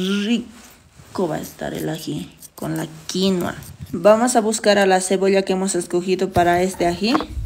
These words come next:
y tenemos que pelar. Primero hacemos nuestros lindos poses y pelamos, pelamos la cebolla. Nos pensamos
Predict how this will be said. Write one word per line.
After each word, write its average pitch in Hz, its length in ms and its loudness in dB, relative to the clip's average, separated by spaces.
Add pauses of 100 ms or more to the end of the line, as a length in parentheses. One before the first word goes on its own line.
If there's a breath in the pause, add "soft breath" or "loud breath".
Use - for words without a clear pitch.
(440 loud breath)
y 180 120 0
tenemos 180 540 0
que 190 140 4
pelar. 170 880 4 (1040 loud breath)
Primero 180 400 -2
hacemos 180 380 0
nuestros 165 360 -6
lindos 190 380 0
poses - 680 -2 (580 loud breath)
y 190 140 0
pelamos, - 600 -2 (280)
pelamos 175 360 -2
la 170 100 0
cebolla. 156 420 -6 (960 soft breath)
Nos 180 160 -2
pensamos 196 680 0